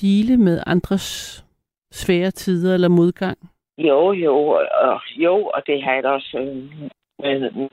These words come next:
Speaker 2: dødsfald og sådan noget, øh, Altså, og jeg ved jo også godt, at nogle gange, så, så er det jo også,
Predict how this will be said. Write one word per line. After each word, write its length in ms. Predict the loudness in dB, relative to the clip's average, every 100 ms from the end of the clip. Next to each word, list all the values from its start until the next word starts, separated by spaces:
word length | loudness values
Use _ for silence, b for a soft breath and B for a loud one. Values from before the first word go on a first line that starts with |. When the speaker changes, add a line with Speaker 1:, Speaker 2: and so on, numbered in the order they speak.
| -4
Speaker 2:
dødsfald 480 | -4 -2 -4 -2 -2
og 80 | -2
sådan 140 | -2
noget, 420 | 0 0 0 -4
øh, 120 | -6 -12 -20 -20 _ _ _ _ -10
Altså, 300 | -4 -2 -2 -6 _ _ _ _ _
og 160 | 0 2
jeg 120 | 2
ved 160 | 0 0
jo 120 | -2
også 140 | -2
godt, 200 | -2 -2
at 80 | -2
nogle 240 | -8 -8 -8
gange, 220 | -12 -10
så, 200 | -4 -4
så 160 | -2 -4
er 40 |
det 100 | -2
jo 140 | -2
også, 120 | -2